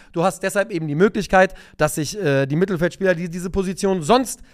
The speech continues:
halten sollten, ähm, nach vorne orientieren können. Pavlovic, haben wir gesehen,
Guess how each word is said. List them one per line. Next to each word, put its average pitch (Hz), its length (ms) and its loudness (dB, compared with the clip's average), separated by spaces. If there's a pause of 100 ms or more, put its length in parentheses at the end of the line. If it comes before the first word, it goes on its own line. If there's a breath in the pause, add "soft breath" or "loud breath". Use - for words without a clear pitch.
halten 170 380 2
sollten, 165 600 0 (360 loud breath)
ähm, 160 720 4
nach 185 120 -4
vorne 180 300 2
orientieren 120 480 -8
können. 110 180 -12
Pavlovic, 170 440 2
haben 156 120 0
wir 151 60 -2
gesehen, 147 380 -2